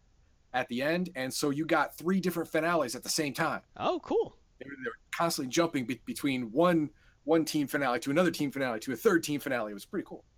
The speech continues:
Speaker 2: That is really good. I like that.
Speaker 1: Yeah.
Speaker 2: I'm glad
Speaker 1: So
Speaker 2: to hear
Speaker 1: it
Speaker 2: they're
Speaker 1: was
Speaker 2: actually
Speaker 1: very
Speaker 2: able
Speaker 1: fa-
Speaker 2: to make a good second season 'cause I was worried.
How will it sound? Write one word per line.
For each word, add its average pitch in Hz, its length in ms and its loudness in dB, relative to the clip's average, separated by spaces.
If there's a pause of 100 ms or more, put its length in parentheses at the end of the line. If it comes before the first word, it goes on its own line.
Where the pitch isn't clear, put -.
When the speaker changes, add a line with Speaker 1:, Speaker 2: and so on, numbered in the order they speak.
(100)
Speaker 2:
That 277 180 -4
is 98 120 -6
really 107 220 -4
good. 180 160 0
I 127 80 0
like 185 220 -2
that. 71 180 -10 (180)
Speaker 1:
Yeah. 240 100 -12 (360)
Speaker 2:
I'm 135 80 -10
glad 170 200 6
Speaker 1:
So - 0 -
Speaker 2:
to 160 80 0
hear 180 40 6
Speaker 1:
it 180 60 4
Speaker 2:
they're 151 100 6
Speaker 1:
was 147 80 4
Speaker 2:
actually 160 120 6
Speaker 1:
very 143 80 4
Speaker 2:
able 143 100 2
Speaker 1:
fa- 143 60 0
Speaker 2:
to 139 40 2
make 139 220 0
a 156 60 -4
good 151 140 2
second 147 280 -2
season 170 320 -4
'cause 98 100 -10
I 107 80 -2
was 107 100 -8
worried. 110 280 -4